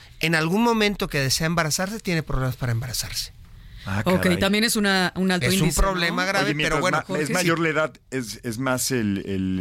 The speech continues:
Speaker 2: el caso o no tiene que ver?
Speaker 1: Eso es lo más importante. Yo creo que hoy el problema que estamos enfrentando a nivel mundial, no nada más en
Speaker 2: Sí.
Speaker 1: México,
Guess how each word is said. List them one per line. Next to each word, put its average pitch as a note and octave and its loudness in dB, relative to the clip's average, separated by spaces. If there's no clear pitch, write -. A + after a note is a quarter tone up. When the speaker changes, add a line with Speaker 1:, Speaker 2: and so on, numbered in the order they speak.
Speaker 2:
el F2+ -4
caso E3+ 0
o A#2+ 2
no A#2 2
tiene A2 -2
que G2+ -2
ver? F2+ 0
Speaker 1:
Eso D#3+ -2
es E3+ -4
lo F3 -2
más D#3+ -2
importante. C3 -8
Yo C#3+ -2
creo E3 -6
que E3+ -2
hoy D#3+ 2
el C3 2
problema D#3 2
que D3+ -4
estamos D#3 0
enfrentando C#3+ 0
a D#3 0
nivel D3 0
mundial, E3+ 0
no D#3+ 0
nada D#3 2
más D3+ 0
en D3 2
Speaker 2:
Sí. D3 4
Speaker 1:
México, C#3 0